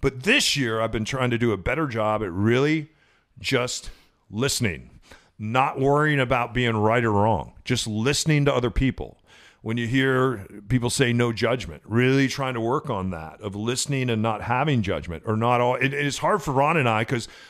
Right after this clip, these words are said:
on talk radio, we always had to have an opinion about everything, even if he didn't have an opinion about it.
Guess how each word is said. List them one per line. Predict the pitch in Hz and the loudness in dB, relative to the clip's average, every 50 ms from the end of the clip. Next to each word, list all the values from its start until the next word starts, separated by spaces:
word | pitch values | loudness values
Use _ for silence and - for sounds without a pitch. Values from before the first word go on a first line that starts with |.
| - - | -8 -4
on | 131 135 | -4 0
talk | 123 143 143 139 131 139 | 2 2 2 2 2 2
radio, | 135 147 165 151 127 113 | 2 2 4 2 2 2
we | 117 123 135 | 2 2 2
always | - 143 147 170 165 - | 2 2 2 0 0 0
had | 139 147 151 | 0 -2 -2
to | 139 | 0
have | 123 143 147 139 139 | 0 -2 -2 -2 -2
an | 127 | -4
opinion | 117 107 - - 175 185 180 151 131 | 2 4 4 6 6 6 4 4 4
about | 131 123 123 123 120 131 | 4 4 2 2 2 2
everything, | 160 196 220 160 90 95 85 62 - - - - - - - - | 0 0 0 -2 -2 -4 -8 -10 -12 -20 -20 -20 -20 -16 -4 0
even | 147 160 165 170 | 2 2 2 2
if | 170 139 | 0 2
he | 175 | 0
didn't | 170 160 170 170 165 | 0 2 2 4 4
have | 160 165 170 175 | 4 4 4 2
an | 175 | 2
opinion | 165 151 - 185 202 233 254 220 175 | 0 2 2 2 2 2 2 0 0
about | 123 80 82 73 - | 0 -2 -6 -10 -12
it. | - - | -14 -18